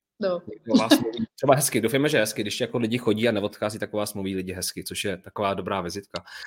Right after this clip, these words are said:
Speaker 2: A, a písničky najdete samozřejmě na YouTube, a také nové album ještě ukažte, Lucko, protože já jsem teda opravdu, eh, C D čko, my jsme říkali cétko,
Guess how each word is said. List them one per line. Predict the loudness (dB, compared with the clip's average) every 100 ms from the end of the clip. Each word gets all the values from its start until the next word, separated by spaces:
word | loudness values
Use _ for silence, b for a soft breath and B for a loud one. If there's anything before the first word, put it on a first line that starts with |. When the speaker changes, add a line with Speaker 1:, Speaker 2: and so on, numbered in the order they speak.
| B B 0
Speaker 2:
A, | 4 6 4
a | 2 0 0
písničky | 0 -2 -2 -2 4 4
najdete | 4 2 0 -2
samozřejmě | 0 0 0 0
na | 2
YouTube, | 2 2 2 2 2 -2
a |
také | -6 -2 0
nové | 2 4
album | 4 2 0
ještě | 0 0
ukažte, | 2 0 0
Lucko, | 0 -2 -2 -4 -6 B B B
protože | -4 4 8
já | 8
jsem | 6 4
teda | 6
opravdu, | 6 6 2 4 2 4
eh, | 2 0 -4 -14 -18 _ -4
C | 0
D | 2 0
čko, | -4 -8
my |
jsme | -2 0
říkali | 2 4
cétko, | 4 2 0 -10